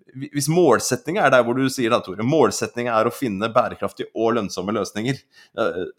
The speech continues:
så, så er ikke de, de ligger ikke nødvendigvis opp i dagen hvis du ikke har kompetansen og språket, eh, og kan gjøre de innovasjonsprosessene.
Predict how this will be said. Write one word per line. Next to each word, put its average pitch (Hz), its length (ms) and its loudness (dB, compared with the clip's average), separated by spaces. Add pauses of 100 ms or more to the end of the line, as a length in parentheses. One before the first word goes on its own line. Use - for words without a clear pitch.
(120)
så, - 160 -2
så - 240 2
er 101 160 4
ikke 120 160 -2
de, 123 160 2
de 123 80 4
ligger 107 240 2
ikke 127 160 -4
nødvendigvis 113 380 -2
opp - 100 -6
i 107 140 0
dagen 110 260 0
hvis 107 160 -4
du 117 80 -4
ikke 101 160 -8
har 98 300 0 (260)
kompetansen 110 560 -2
og - 60 -6
språket, 113 560 -4 (260)
eh, 113 160 0
og - 140 -4
kan 120 100 2
gjøre 104 400 4
de 101 80 -2
innovasjonsprosessene. 101 1300 -4